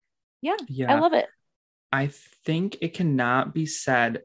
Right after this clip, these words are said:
Speaker 2: enough how important Lizzo is to this world.
Speaker 1: Mm-hmm.
Speaker 2: Like, I'm, I don't even think I'm being overdramatic. I really think it's understated a lot because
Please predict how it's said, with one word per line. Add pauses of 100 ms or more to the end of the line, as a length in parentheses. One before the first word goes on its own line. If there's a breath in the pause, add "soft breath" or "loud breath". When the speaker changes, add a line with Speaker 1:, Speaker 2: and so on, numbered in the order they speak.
Speaker 2:
enough (1200)
how
important
Lizzo
is
to
this
world. (280)
Speaker 1:
Mm-hmm. (1400)
Speaker 2:
Like,
I'm, (240)
I
don't
even
think
I'm
being
overdramatic. (560)
I
really
think (140)
it's
understated
a
lot
because